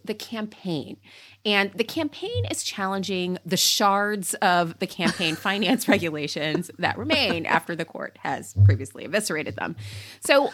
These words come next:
a federal law says that post-election contributions can repay up to two hundred and fifty thousand dollars in personal loans that a candidate has made to his campaign. And a federal regulation says that a campaign may use pre-election funds to repay more than two hundred fifty thousand dollars in personal loans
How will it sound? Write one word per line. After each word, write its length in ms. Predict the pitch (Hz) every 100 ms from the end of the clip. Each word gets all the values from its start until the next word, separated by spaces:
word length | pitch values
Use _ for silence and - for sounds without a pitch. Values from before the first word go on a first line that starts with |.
| -
a 60 | 226
federal 360 | 247 359 381 302
law 140 | 208
says 480 | 190 180 143 139 -
that 260 | 180 156 -
post-election 640 | 220 247 269 214 175 - 175
contributions 720 | - 156 160 147 - 156 -
can 240 | 185 160
repay 460 | 156 160 - 170 175
up 140 | 165
to 180 | - 151
two 200 | 143 277
hundred 260 | 277 240 180
and 140 | 160
fifty 340 | 185 190 190 -
thousand 320 | - 160 175 170
dollars 440 | 156 143 - -
in 120 | 175
personal 540 | 170 - 302 - 208 143
loans 340 | 131 135 143
that 140 | 151
a 20 | 156
candidate 540 | - 208 214 180 151
has 200 | 190 185
made 360 | 156 135 135 -
to 120 | -
his 140 | 107 -
campaign. 480 | 220 214 311 196 - _ _ - - -
And 100 | 190
a 40 | 180
federal 420 | - 196 196 185
regulation 680 | 170 196 277 508 - 143
says 380 | 131 - 131 143
that 100 | 175
a 20 |
campaign 560 | 165 190 170 170 170 170
may 100 | 165
use 340 | 160 165 165
pre-election 880 | - - - 339 359 202 160 - 160
funds 340 | - 131 139 -
to 100 | -
repay 360 | 160 170 143 135
more 180 | 139 127
than 160 | 127
two 160 | 143 147
hundred 260 | 143 143 156
fifty 220 | 135 -
thousand 320 | - - 143
dollars 440 | 143 - - 165 165
in 100 | 175
personal 380 | 139 143 147 135
loans 340 | 123 135 147